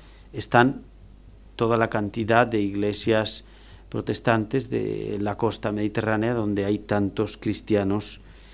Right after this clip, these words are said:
protestantes. El problema es que,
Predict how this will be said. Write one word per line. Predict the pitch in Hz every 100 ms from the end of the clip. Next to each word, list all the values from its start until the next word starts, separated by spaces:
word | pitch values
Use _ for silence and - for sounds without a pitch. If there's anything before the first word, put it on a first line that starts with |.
| - - - - -
protestantes. | 98 - 92 131 127 - 95 - - - - - - - - - - - - - - - - - - -
El | -
problema | 143 151 156
es | 143
que, | - 123 139 -